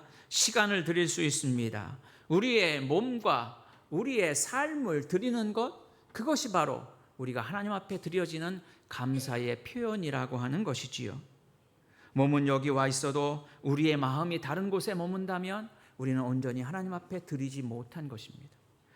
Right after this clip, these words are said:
우리가 하나님 앞에 물질을 드린다 하면서도 아까운 마음으로 어쩔 수 없이 형식적으로 드린다면 하나님께서 기뻐받지 아니하실 것입니다. 아니, 우리의 감사가 거짓된 감사일 수밖에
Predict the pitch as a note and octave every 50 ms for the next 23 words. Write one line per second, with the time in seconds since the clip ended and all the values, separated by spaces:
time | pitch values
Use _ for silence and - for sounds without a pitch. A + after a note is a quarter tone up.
0 | - - - - - D#3 F#3+ A3+ B3+ A#3+ G#3+ C4+ C#4+ C#4+ C#4+ C#4 C#4 C4+ C4+ C4+
1 | A#3 F#3+ B3+ C#4 - - C#4 B3 B3 G3+ G#3+ G#3 A#3 A3 G#3 G#3 G3 F3+ G3+ G3
2 | F#3+ F#3 F3 - E3+ D#3+ D3+ D3+ D3 C3+ A#2 A2+ - - - - - - - _
3 | _ - B2 B2+ C#3 - - D#3+ D3+ D3+ D3+ D3 C#3+ C3 C3 C#3 C#3+ C#3 C#3 C#3
4 | C3+ C3+ C3+ C3 C3 C3+ - - - - B2+ C#3 D3 C#3+ - A#3+ G3+ - - A3
5 | G3+ G3 G3 G3 - G3 E3 - B3+ C#4 D#4+ - - A#3+ - - C4 A#3 G#3+ G#3+
6 | G3+ - - F#3 F#3+ F#3 F3+ E3+ D3+ D3 D3+ D3+ C#3+ B2+ A#2+ - - - - _
7 | _ _ _ _ - - C#3+ C3+ B2+ A#2+ A2+ - A#2+ A2 - B2 A#2 - D#3 -
8 | - - F#3 D#3+ D3 C#3 C3+ C3+ - - D#3+ F3+ G3+ A#3 B3+ - - - - _
9 | _ - G#2+ A2 A#2 A#2+ B2+ B2+ B2 - - A2+ - - G#2+ - - - G#2 A2+
10 | C3 - - _ _ _ - - - - - F3 B3 C4+ C4+ A#3 A3+ A#3 B3+ D4
11 | D#4 D4+ D4 C4+ - - E3 G#3 C4 D#4+ C#4+ - A#3+ G#3+ F3 F3 E3 C#3 A#2+ -
12 | - - - - - - - C3 C3+ D3 C#3+ C#3+ C#3 - - - C3+ A#2+ A#2+ A#2
13 | - C3+ C#3+ F3 G3 - G3+ F#3 F3+ E3 C#3+ - - D#3+ D3 B2+ A2+ - - -
14 | C#3 C#3+ D#3+ D3+ -